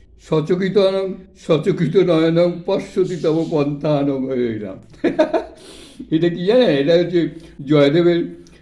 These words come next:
জয়দেবের কো-, বই থেকে স্বামীজি তুলে দিয়েছেন।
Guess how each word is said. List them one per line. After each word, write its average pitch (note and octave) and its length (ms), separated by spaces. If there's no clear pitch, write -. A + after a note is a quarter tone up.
জয়দেবের D3+ 500
কো-, D3+ 220
বই C#3 320
থেকে C#3 360
স্বামীজি C3 360
তুলে A#2 260
দিয়েছেন। G2+ 400